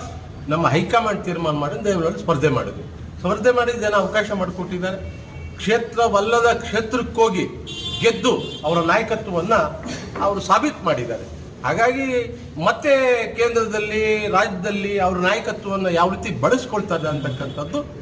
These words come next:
ಪಕ್ಷಕ್ಕೆ ಸಂಬಂಧಪಟ್ಟ, ಹೈಕಮಾಂಡ್ ಸಂಬಂಧಪಟ್ಟ ವಿಚಾರ. ಆದರೆ ಅವರ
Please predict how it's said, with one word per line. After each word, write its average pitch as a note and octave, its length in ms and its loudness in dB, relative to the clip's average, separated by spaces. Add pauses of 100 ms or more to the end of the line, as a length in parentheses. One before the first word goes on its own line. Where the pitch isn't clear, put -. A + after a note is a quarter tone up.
ಪಕ್ಷಕ್ಕೆ A3+ 380 0
ಸಂಬಂಧಪಟ್ಟ, D3+ 600 -2
ಹೈಕಮಾಂಡ್ F#3 420 0
ಸಂಬಂಧಪಟ್ಟ C3+ 440 -6
ವಿಚಾರ. C#3+ 180 4 (380)
ಆದರೆ E3 180 4
ಅವರ E3+ 200 6